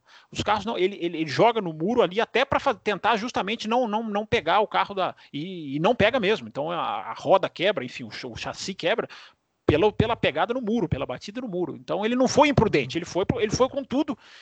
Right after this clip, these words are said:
E, e é bom a gente ver piloto ir com tudo, né? Só, só, só pra terminar. O final de semana passado foi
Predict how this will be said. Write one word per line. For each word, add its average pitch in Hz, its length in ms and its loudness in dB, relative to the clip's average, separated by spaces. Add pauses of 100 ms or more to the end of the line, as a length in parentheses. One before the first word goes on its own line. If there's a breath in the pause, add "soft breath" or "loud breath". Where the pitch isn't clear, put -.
(260 loud breath)
E, 196 440 -8
e 370 60 0
é 359 60 4
bom 220 220 8
a 214 60 4
gente 156 240 -2
ver 131 440 -2
piloto 147 320 -2
ir 143 40 -6
com 143 160 -10
tudo, 139 260 -10
né? 175 120 -6
Só, - 200 -2
só, - 220 -2
só 269 160 4
pra 190 120 2
terminar. 180 400 -2 (460 loud breath)
O 147 60 -12
final 233 180 4
de - 80 2
semana 190 240 2
passado 165 480 -4
foi 214 240 0